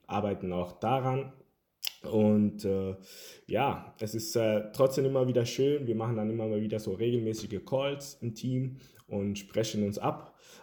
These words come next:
ähm, was die nächsten Schritte sind, äh, und haben auch interne Projekte, die wir führen und, äh, es ist, äh, ziemlich cool.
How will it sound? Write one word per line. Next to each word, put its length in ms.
ähm, 500
was 260
die 100
nächsten 300
Schritte 460
sind, 720
äh, 40
und 460
haben 160
auch 140
interne 360
Projekte, 400
die 120
wir 120
führen 440
und, 440
äh, 120
es 160
ist, 180
äh, 200
ziemlich 460
cool. 180